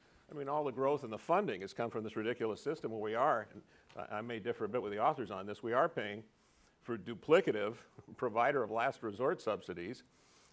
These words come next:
in, uh, you know, hundreds, hundreds of markets around the country. And we, we have, I mean, just to, to flip this, uh, to flip this, uh, terrible eight billion dollar a year,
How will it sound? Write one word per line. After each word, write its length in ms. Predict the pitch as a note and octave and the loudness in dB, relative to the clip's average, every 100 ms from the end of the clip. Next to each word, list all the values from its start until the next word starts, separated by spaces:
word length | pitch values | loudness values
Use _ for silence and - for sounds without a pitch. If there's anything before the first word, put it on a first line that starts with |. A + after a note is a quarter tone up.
| - | -8
in, 360 | G2 G2+ G2+ | -4 -4 -2
uh, 320 | G2+ G2+ G2 G#2 | -2 -2 -2 -6
you 100 | B2+ | -6
know, 160 | B2+ G#2 | -4 -4
hundreds, 460 | G#2 G#2 G#2+ G2+ - | -6 -6 -8 -10 -10
hundreds 260 | G#2+ A2 G2+ | -8 -6 -6
of 80 | |
markets 340 | G2+ G#2 G2 - | -4 -4 -2 -4
around 220 | G#2 G2 | -2 -4
the 40 | |
country. 480 | F#2 A#2+ B2+ A2 G2 - _ - - - | -4 -4 -4 -4 -6 -10 _ -20 -20 -6
And 120 | D3 | -2
we, 220 | D3+ D3 | 0 -2
we 140 | - C#3+ | -2 0
have, 280 | D#3+ G3+ D3+ A2 | 4 4 2 -4
I 100 | B2 | -6
mean, 220 | B2+ A#2+ - _ _ - _ A#2 | -4 -6 -8 _ _ -20 _ -6
just 240 | C3 F#3+ - | -2 -2 0
to, 140 | A#2+ - | -2 0
to 100 | A2+ | -4
flip 400 | - D#3+ A3 - | 0 0 0 0
this, 340 | A2 G#2+ - | -2 -2 -4
uh, 300 | G#2 G2 G2 F#2+ - - - | -2 0 0 -4 -14 -20 -14
to 80 | A#2 | -12
flip 300 | - F3 - | -4 -4 0
this, 280 | B2+ G#2+ - | -2 -2 -4
uh, 340 | G#2+ G2+ G2 F#2+ - | -2 0 -2 -6 -4
terrible 480 | - C#3 D#3+ A2+ G2 | 2 4 2 0 -4
eight 220 | A2+ C3 A2 | -4 -4 -2
billion 280 | B2 A2+ | -2 -2
dollar 320 | G2+ A2 A#2 G2+ | 0 2 2 0
a 40 | |
year, 400 | G2 A#2 B2+ G#2 | -2 -2 -2 -2